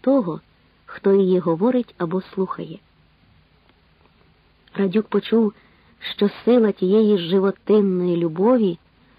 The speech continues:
котрої він так не поважав, тепер задля його стала вище од усякої ідеальної, духовної, високої любові. Він почував, що в той час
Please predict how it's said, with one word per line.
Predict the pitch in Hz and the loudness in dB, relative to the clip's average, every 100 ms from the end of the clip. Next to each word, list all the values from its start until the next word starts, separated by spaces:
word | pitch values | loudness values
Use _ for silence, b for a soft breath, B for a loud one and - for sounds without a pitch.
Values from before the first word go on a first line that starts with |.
| - | -6
котрої | - - 190 190 | -4 0 2 4
він | 190 180 | 2 0
так | 190 180 175 | -2 -2 -4
не | 175 | -2
поважав, | 185 190 185 165 165 - _ _ b b b b | 0 0 -2 -6 -8 -16 _ _ b b b b
тепер | - 180 214 202 | -4 0 2 2
задля | 208 190 | 2 2
його | 202 208 202 | 2 2 0
стала | - 214 208 | 0 0 0
вище | 185 254 - - 240 - | 2 0 -2 -4 -4 -2
од | 220 208 | -2 -2
усякої | 214 262 262 254 240 240 | -2 -2 -2 -2 -2 -2
ідеальної, | 233 196 220 233 233 196 180 165 160 160 b b - | -2 -2 0 0 0 -2 -2 -4 -6 -8 b b -6
духовної, | 175 196 - 226 247 202 180 165 | -2 -2 2 4 4 2 0 0
високої | 156 185 - 226 - 170 | -2 -2 -4 -4 -4 -4
любові. | 170 160 165 156 180 _ _ _ _ _ _ _ _ | -2 -2 -4 -6 -14 _ _ _ _ _ _ _ _
Він | 175 190 | -2 0
почував, | 185 - 190 208 196 b b _ | -2 -2 0 0 -2 b b _
що | - 190 | -4 -2
в | 180 | 0
той | 202 202 | 2 0
час | - 226 | -2 -4